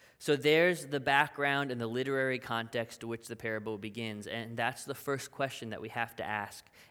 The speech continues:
and answer when we come across one of Jesus' parables. Question one is, what is the context to the parable? In the case of Luke's gospel,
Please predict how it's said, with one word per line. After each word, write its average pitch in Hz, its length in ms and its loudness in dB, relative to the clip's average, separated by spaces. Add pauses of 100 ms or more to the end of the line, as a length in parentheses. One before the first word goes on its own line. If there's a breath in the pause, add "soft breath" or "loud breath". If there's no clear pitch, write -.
and 117 100 -6
answer 113 400 -6
when 104 160 -6
we 104 100 -10
come 113 360 -8
across - 540 -6
one 101 160 -8
of 95 80 -10
Jesus' 101 400 -12
parables. 92 500 -14
Question 120 380 -10
one 104 180 -8
is, 101 220 -14
what 127 320 -4
is 123 160 -10
the 110 80 -12
context - 680 -12 (420 soft breath)
to 104 260 -8
the 98 80 -12
parable? 92 460 -16 (1300 loud breath)
In 131 100 -4
the 131 60 -2
case 156 240 0
of 135 80 -6
Luke's 143 240 -2
gospel, 135 600 0